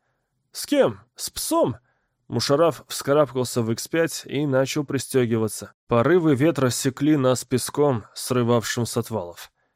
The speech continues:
«Бросьте обратно в отстойник, или можете его съесть. Как мне кажется, это настоящий деликатес.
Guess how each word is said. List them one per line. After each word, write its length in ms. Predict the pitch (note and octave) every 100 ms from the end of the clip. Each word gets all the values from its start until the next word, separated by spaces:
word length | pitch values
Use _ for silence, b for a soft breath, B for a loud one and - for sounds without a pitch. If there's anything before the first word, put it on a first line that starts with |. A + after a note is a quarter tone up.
| _ _ _ _
«Бросьте 600 | B3 B3+ D#4+ C4+ - F#3
обратно 400 | E3 G3 G3 C#3
в 60 | B2+
отстойник, 680 | B2 - E3 D3+ A#2 - _
или 460 | C#3+ C#3+ G#3 G#3 A2+
можете 580 | C3 C#3 F#3+ D3+ B2 C3+
его 180 | A#2 G#2+
съесть. 560 | - A#2+ A2+ - - _
Как 260 | - D#3 C#3
мне 260 | D3 D#3
кажется, 460 | E3 E3 D#3+ D#3+ E3+
это 320 | E3+ E3+ E3+
настоящий 760 | E3+ E3+ - D3 C3 B2+ - F3+
деликатес. 800 | D#3 E3 C#3 C3 A#2 B2 A2 -